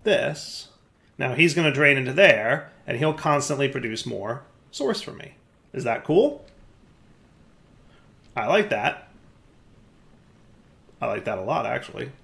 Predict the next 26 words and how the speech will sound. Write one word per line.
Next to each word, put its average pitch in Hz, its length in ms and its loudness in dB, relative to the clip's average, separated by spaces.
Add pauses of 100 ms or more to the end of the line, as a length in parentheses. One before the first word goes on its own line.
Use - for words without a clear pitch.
(880)
Super - 280 -14
cool, 135 280 -6
right? - 300 -6 (280)
I - 120 -20
feel - 140 -10
like - 120 -16
it - 100 -16
is. - 300 -14 (540)
Um, 113 600 2 (2000)
now... 123 680 4 (680)
Why 156 140 -10
are 180 40 -10
you 170 120 -8
red? 127 360 -8 (160)
You 156 80 -16
shouldn't - 220 -16
be - 80 -16
red. - 380 -12 (180)
There's 156 120 -14
nothing 156 220 -10
about 127 240 -6
you - 80 -8
that - 140 -14
should - 120 -14
be - 60 -18
red. - 340 -14